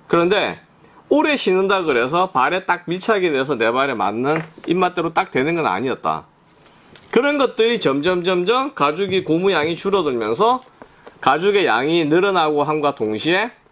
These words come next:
핏감이 점점, 점점 향상되어 왔다. 그럼 이 단계까지 오게 되면 뭐 프릭도 마찬가지고 뮤테이터도 마찬가지고 엣지도 마찬가지인데 인조 가죽을 사용하면 어떻게 되냐? 아무래도, 어,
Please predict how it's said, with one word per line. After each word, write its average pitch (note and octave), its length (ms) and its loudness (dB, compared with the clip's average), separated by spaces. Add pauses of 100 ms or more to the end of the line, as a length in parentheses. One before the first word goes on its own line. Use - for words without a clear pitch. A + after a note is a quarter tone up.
(680)
핏감이 E3 500 0
점점, D3 420 0
점점 E3 320 0
향상되어 C3+ 600 -2 (1400)
왔다. G2 460 0 (720)
그럼 E3+ 160 2
이 A#3 120 2
단계까지 C#4+ 540 2
오게 A3+ 280 2
되면 A#2+ 420 0
뭐 A#2 180 2
프릭도 - 320 -2
마찬가지고 B2+ 680 0
뮤테이터도 C3+ 500 -2
마찬가지고 B2 300 0
엣지도 C3+ 200 0
마찬가지인데 G2+ 720 -2 (380)
인조 G#3+ 300 2
가죽을 F#3 400 2
사용하면 E3 400 0
어떻게 F3+ 260 0
되냐? A2+ 480 -2 (800)
아무래도, C#4 800 0 (300)
어, G2+ 520 -2